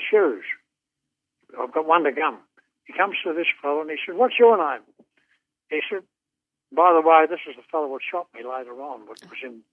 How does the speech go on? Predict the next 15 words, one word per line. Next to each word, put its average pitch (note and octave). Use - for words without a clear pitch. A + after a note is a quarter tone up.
come C3+
from B2
Western C3
Australia A#2+
in A2
the A2+
army. A#2+
He -
said, D#3
he -
said, -
"What's A#3+
your A3
name?" C3+
He A#2+